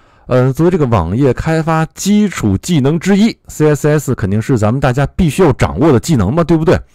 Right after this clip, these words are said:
而且前两天有朋友给我留言说，他希望我能够就是说讲讲这个C S S，因为我讲过这个H T M L，对不对？讲过这个 JavaScript，讲过V U E。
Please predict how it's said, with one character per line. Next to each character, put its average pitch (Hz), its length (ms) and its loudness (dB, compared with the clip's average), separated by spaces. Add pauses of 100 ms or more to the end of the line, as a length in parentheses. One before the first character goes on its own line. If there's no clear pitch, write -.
(360)
而 170 100 2
且 135 60 4
前 147 160 0
两 131 60 0
天 139 100 0
有 113 100 2
朋 120 140 -2
友 120 60 -2
给 131 60 2
我 120 40 2
留 113 120 4
言 123 120 0
说， 143 240 0
他 170 100 -2
希 196 220 -4
望 202 160 2
我 87 160 0
能 95 180 -4
够 139 200 2
就 120 120 0
是 113 60 2
说 131 180 2
讲 107 240 -2
讲 104 180 -2
这 95 100 -4
个 95 60 -2
C 135 180 -2
S 131 180 -2
S， 139 260 -4 (400)
因 156 80 0
为 190 120 4
我 151 200 2
讲 85 240 -2
过 104 140 0
这 131 160 2
个 107 240 0
H - 240 -2
T - 140 -2
M 160 180 0
L， 170 240 0
对 95 100 -2
不 82 80 -2
对？ 85 120 -2 (400)
讲 95 180 -2
过 107 120 0
这 139 100 2
个 110 140 2
JavaScript， 151 800 0 (140)
讲 98 140 -2
过 117 100 0
V 143 120 2
U 180 120 4
E。 208 160 -2